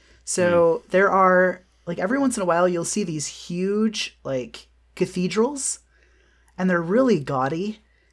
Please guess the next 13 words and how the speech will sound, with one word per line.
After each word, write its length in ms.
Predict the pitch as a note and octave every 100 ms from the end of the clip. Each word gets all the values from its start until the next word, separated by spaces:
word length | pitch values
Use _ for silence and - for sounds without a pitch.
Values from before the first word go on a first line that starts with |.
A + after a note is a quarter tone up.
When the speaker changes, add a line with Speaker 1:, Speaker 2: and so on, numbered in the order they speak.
| -
Speaker 1:
and 160 | F3+ F#3
they're 120 | F#3
just, 340 | G#3 G#3 -
they're 200 | E3 F3
wedding 340 | D3+ E3+ G3 C#3+
Speaker 2:
<laughs> 80 | C#3
Speaker 1:
chapels. 520 | A#2+ F2+ F2+ - - _ _ -
They 80 |
don't 160 | G#3 C4+
have, 240 | B3+ A#3 G#3+
like, 100 | G3
Speaker 2:
Like, 40 |
Speaker 1:
s-, 240 | - -